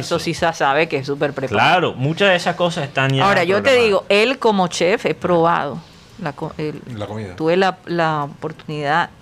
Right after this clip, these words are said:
Speaker 1: él tiene un restaurante allá en, en Londres
Speaker 2: Ujú.
Speaker 1: y la comida es exquisita, de verdad, exquisita. Pero el tipo ya,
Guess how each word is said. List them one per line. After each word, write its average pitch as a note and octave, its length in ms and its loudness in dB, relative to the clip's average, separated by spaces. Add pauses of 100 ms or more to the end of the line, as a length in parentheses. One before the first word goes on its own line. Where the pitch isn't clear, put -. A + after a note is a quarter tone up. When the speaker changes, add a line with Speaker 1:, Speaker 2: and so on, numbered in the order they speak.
(180)
Speaker 1:
él E3 160 -6
tiene F#3+ 220 0
un G3+ 60 0
restaurante E3+ 560 0
allá F3 260 0
en, E3+ 240 -6
en D#3+ 160 -6
Londres F#3 460 0 (240)
Speaker 2:
Ujú. F#2+ 100 -8 (320)
Speaker 1:
y D#3 60 -4
la D#3 100 0
comida D#3+ 420 -4
es D#3+ 60 -6
exquisita, D#3+ 640 -12 (140)
de D#3+ 80 -8
verdad, D#3+ 300 -6 (580)
exquisita. - 580 -12 (840)
Pero E3 640 2 (880)
el E3 160 0
tipo G#3 280 0
ya, A#3+ 400 2